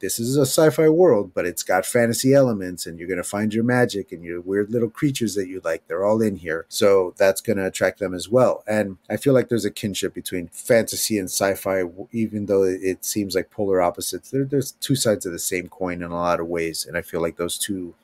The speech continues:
can play together more so than other genres. And then, you know, I can market directly to the murder mystery people and be like, "Hey, this particular murder mystery takes place in space.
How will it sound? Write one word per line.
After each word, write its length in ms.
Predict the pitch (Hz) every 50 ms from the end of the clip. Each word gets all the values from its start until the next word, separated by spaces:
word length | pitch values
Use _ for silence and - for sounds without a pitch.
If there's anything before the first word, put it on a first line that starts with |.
| _ _ -
can 240 | - 98 90 85
play 160 | - 110 95 90
together 480 | 90 82 90 85 78 82 78 78 - -
more 300 | 143 117 110 110 107 104
so 180 | - - 98 87
than 140 | 90 90
other 220 | 90 90 87 87 80
genres. 500 | - 85 78 76 78 76 78 - - -
And 160 | - 170 190
then, 140 | 202 208 202
you 100 | 202 202
know, 160 | 180 151 139
I 80 | 135 135
can 160 | 135 - 139
market 380 | 127 123 120 120 - 110 87 -
directly 460 | - 123 104 101 104 104 - 117 107
to 160 | - - 120
the 100 | 107 107
murder 300 | 101 104 104 98 95 98
mystery 320 | 95 104 101 - - 92 87
people 440 | - 98 90 - - 87 82 82 80
and 100 | 90 92
be 140 | 90 98 92
like, 160 | 90 90 87
"Hey, 180 | - 120 107 104
this 300 | 92 90 110 139 156 -
particular 580 | - - 123 - - 165 170 - 139 120 107 95
murder 280 | 98 95 90 85 87
mystery 340 | 82 85 82 - - - 90
takes 320 | - - - 104 - - -
place 480 | _ - - 107 104 95 92 - -
in 180 | - - 95 82
space. 680 | - - - - - 151 - - - - - - -